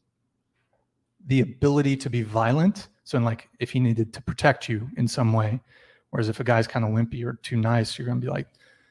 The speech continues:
"This guy's not gonna be able to protect me," and, like, you know, some shit goes down. So that could be part of it. Um, let's see.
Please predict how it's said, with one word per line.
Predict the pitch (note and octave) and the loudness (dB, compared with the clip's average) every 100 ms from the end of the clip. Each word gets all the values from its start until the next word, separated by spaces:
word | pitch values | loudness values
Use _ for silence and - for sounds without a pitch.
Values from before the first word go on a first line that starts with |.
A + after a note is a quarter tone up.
| _ _ | _ _
"This | - | -4
guy's | A#2+ A2+ | 0 2
not | G#2+ | 0
gonna | A#2 | 2
be | |
able | A2 G#2 | 2 0
to | |
protect | - - A2+ - | -4 -6 -6 -2
me," | A2 | -2
and, | G#2+ | 0
like, | G#2 G2+ - _ _ _ _ _ _ _ _ _ _ _ _ | -2 -4 -10 _ _ _ _ _ _ _ _ _ _ _ _
you | - A#2+ | -8 -6
know, | C3+ D#3 _ _ - | -6 -8 _ _ -12
some | - A#2 | -6 -4
shit | - C#3+ | -2 -2
goes | - A2+ G#2+ | 2 2 2
down. | A#2+ G#2+ G#2 | 2 0 -4
So | A2 A#2 | -4 -4
that | A2 B2+ | 0 0
could | - A2+ | -2 -4
be | A2 G#2+ A#2+ C4 _ _ | -2 -2 -2 -10 _ _
part | - A2 | -8 -6
of | G2+ | -4
it. | G#2 G#3+ - _ _ _ _ _ - - | -4 -4 -8 _ _ _ _ _ -20 -8
Um, | A#2 A#2 A2+ A2+ - _ _ _ _ _ _ - - | -4 -2 -2 -6 -10 _ _ _ _ _ _ -20 -14
let's | A2+ - | -12 -12
see. | A#2+ G#2+ A2+ | -10 -10 -10